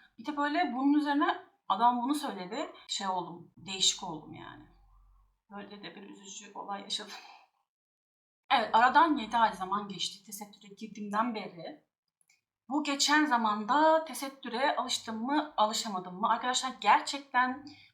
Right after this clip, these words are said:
bir kimlik krizi yaşıyorum ve ben zaten otuz beş yaşındayım. Ee, otuz beş yaşımın zam-, çok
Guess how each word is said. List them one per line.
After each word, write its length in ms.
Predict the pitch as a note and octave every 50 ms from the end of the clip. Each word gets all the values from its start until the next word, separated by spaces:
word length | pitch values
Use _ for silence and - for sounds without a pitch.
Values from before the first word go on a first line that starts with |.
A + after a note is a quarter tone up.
| _ -
bir 220 | C#4 C#4 C#4+ - -
kimlik 460 | - - B3+ B3+ B3+ C#4+ D#4 D4+ -
krizi 240 | - A#3 G#3+ G3 G3
yaşıyorum 540 | F3+ F#3 - - - F3 E3+ F#3+ G3 A3
ve 100 | A#3 A3+
ben 160 | A#3 B3+ B3+ A#3+
zaten 300 | C#4 C#4+ C#4+ C#4+ C#4 A#3+
otuz 440 | - - A3 A3 - C#4 B3+ A#3
beş 220 | D4+ F4+ E4+ - -
yaşındayım. 640 | - - - G#3+ G#3 G3 F#3+ F3+ F#3 A3 C4 - - _ - - - - - _ _ -
Ee, 160 | G3+ G#3 G#3
otuz 300 | G#3 - A3+ - C#4+ C#4+
beş 160 | E4+ E4 - -
yaşımın 640 | C#4+ - - C#4+ C#4 C#4 C#4+ C#4+ D4+ D4 - - _ _ _ _ _ _ - A3+
zam-, 440 | A3+ B3 B3+ B3 A#3+ G3+ - -
çok 300 | - - - - - -